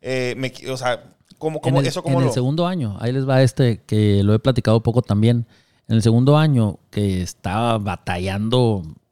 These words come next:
Speaker 2: macizo, ¿no? Y, y teni-, y me dieron una cita en Nogales,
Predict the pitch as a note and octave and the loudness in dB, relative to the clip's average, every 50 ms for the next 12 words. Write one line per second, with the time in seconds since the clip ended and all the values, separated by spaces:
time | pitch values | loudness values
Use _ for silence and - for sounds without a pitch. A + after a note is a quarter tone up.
0 | _ _ - G2+ F2+ E2+ - - - - - - - - - G#2 F2+ F2 F#2 A#2 | _ _ -20 -20 -16 -14 -10 -6 -2 0 0 0 -2 -4 -8 -8 -8 -8 -6 -6
1 | C3+ C3 A2+ - _ - A2 A2 G#2 F#2+ - _ - A2+ A2 G2+ - A2 G#2 A2 | -6 -8 -10 -12 _ -10 -8 -8 -8 -10 -14 _ -10 -10 -8 -6 -4 -4 -2 -2
2 | A2 - - A#2 A2+ G#2+ G#2+ A2 A#2+ C3 C3+ C3+ C3+ C#3 C3 - - - C3 B2 | -4 -4 -4 -4 -2 -2 0 0 0 0 2 2 2 0 0 -2 -2 -2 -2 -4
3 | - _ - A2+ A#2+ C3+ - _ _ _ _ _ _ _ _ _ _ - A#2+ A#2 | -4 _ -8 -8 -8 -10 -12 _ _ _ _ _ _ _ _ _ _ -6 -4 -2
4 | A2+ G#2+ G#2 A#2 A#2+ A#2+ G#2 F#2+ - - - - - | 0 0 0 0 -2 -4 -6 -10 -14 -18 -20 -20 -20